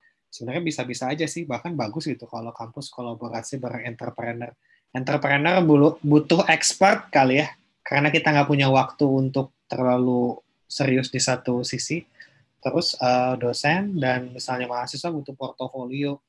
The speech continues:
Di satu sisi juga dosen dan entrepreneur kan bisa collaborate, saling ngasih feedback ya, untuk bikin suatu inovatif approach apa gitu, something like that. Kalau menurut aku ya,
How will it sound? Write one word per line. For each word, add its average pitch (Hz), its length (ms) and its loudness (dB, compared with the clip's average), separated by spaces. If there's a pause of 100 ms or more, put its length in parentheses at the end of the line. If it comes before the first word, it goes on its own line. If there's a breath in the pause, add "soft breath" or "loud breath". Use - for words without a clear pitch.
(500 soft breath)
Di 123 80 -14
satu 131 240 -4
sisi 151 320 -4
juga 147 220 -2
dosen 135 400 -6
dan 139 160 -4
entrepreneur 135 560 -8
kan 190 160 -8
bisa 156 180 -6
collaborate, 139 640 -4
saling 135 400 -8
ngasih 135 300 -10
feedback 139 420 -12
ya, 110 220 -12 (500)
untuk 135 320 -10
bikin 135 400 -8
suatu 131 640 -8
inovatif 135 960 -8
approach - 480 -6
apa 147 400 -2
gitu, 131 160 -8
something 123 400 -16
like 120 320 -16
that. 117 160 -20 (800)
Kalau 127 160 -4
menurut 135 300 -4
aku 175 260 -4
ya, 135 320 2